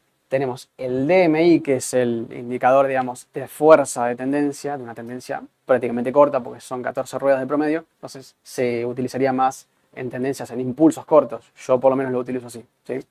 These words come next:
Y da bastante resultado, porque de hecho está por arriba, muy por arriba de cuarenta.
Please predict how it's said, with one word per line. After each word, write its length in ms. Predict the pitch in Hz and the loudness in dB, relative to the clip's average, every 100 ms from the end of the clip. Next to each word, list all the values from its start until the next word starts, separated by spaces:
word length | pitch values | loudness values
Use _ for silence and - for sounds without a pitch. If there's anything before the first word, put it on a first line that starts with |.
| _ _ _ _ _ | _ _ _ _ _
Y 220 | 165 160 | 6 8
da 140 | 165 202 | 8 8
bastante 300 | 175 202 175 | 6 4 0
resultado, 460 | 156 160 185 135 | 0 2 4 4
porque 220 | 127 127 135 | 2 -8 -2
de 80 | |
hecho 160 | 165 147 | -2 -4
está 280 | - 190 180 | -6 -2 0
por 140 | 147 | 0
arriba, 280 | 135 170 120 | 0 0 0
muy 280 | 127 156 143 | 0 0 0
por 140 | 127 | -4
arriba 260 | 123 131 123 | -10 -10 -8
de 60 | |
cuarenta. 460 | 123 131 139 135 147 | -6 -6 -6 -6 -8